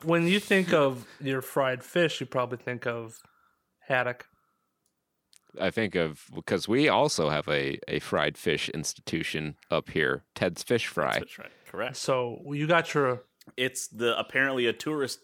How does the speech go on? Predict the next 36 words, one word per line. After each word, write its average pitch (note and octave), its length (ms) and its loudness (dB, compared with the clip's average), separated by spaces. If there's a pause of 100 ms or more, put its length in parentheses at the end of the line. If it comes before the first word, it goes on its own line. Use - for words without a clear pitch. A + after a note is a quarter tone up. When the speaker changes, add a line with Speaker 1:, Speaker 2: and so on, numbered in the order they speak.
Speaker 3:
destination, A#2 800 -4 (260)
even G2+ 300 -10
though G2 260 -2 (180)
<laughs> - 200 -20
they A2 100 0
have G2 140 0
never G#2 280 0
gotten G2 340 0
my F#2+ 180 -2
order F2+ 280 -2
on F2+ 220 -2
time F#2+ 320 -2
and F#2+ 320 -4
correct. - 560 -4 (340)
Speaker 1:
Uh, B2 320 0
this C3+ 300 -4
is, G3+ 320 0
this F3+ 260 -4
is A#2 80 -6
pretty G3 240 0
solid. C#3+ 580 2
So C3+ 140 -2
for B2+ 120 -4
twelve E3 340 2
forty-nine, E3+ 520 0
choose D#3+ 320 -2
any D3+ 260 -2
two. A#2+ 420 -4 (600)
Here's F3 200 0
the D3+ 100 -2
fish - 300 0
options: A#2 560 -4 (360)
catfish - 520 0
fillet, C#3+ 540 -2 (300)
catfish - 520 -2
nuggets, C#3+ 560 -2